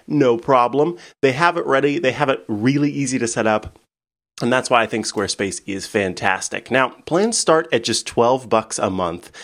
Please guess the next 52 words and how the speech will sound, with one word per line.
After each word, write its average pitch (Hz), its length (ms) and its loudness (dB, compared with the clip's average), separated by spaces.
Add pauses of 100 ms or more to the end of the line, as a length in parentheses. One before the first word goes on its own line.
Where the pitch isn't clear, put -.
(140)
but - 340 2 (240)
you 156 180 0
can 220 140 -6
get 214 140 2
a - 20 -4
s-, - 220 -8
a 147 100 2
trial 143 240 0
started 120 340 0
today 107 280 2
with 104 240 -2
no 113 280 2
credit 101 360 -2
card - 320 -6
by 82 100 -6
going 95 240 -2
to 87 80 -6
squarespace 110 880 0
dot 101 320 0 (160)
com. 98 480 0 (300)
And 95 320 -2
when 139 420 4
you 117 200 0
decide 113 280 0
to 117 80 -6
sign 139 220 0
up, 110 260 -2
do 120 180 0
use 165 280 -2
the 151 140 2
offer 143 260 0
code 131 240 -2
Clockwise, 120 760 0
'cause 151 200 -2
you're 190 80 0
gonna 202 160 2
get 208 180 0
ten 170 180 0
percent 175 300 0
off 170 140 0
your 160 80 -2
first 180 260 -2
purchase, 185 460 0 (320)
and 156 120 4
you'll 156 120 0
be 156 100 0
showing 123 300 0
your 120 80 -2
support - 360 -2
for - 220 -2
our 90 220 -2
show. - 480 -4